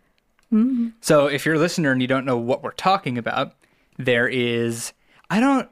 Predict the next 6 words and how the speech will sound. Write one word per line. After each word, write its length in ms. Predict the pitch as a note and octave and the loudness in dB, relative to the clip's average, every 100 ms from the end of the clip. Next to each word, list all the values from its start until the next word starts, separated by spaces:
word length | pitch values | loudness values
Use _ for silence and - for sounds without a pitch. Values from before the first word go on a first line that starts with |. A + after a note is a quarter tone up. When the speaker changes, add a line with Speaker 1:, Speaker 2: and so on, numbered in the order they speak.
| - | -4
Speaker 2:
it's 180 | F3 - | -4 2
not 240 | F#3+ F3+ | 2 2
technically 380 | - F3 D#3+ D#3 | -2 -4 -2 0
a 80 | C3 | 0
hiking 640 | - C#3 - E3 E3 D#3+ - _ | 0 -4 -2 -2 -2 -4 -8 _
trail. 580 | - D#3 E3 E3+ F3+ | -2 0 2 0 -2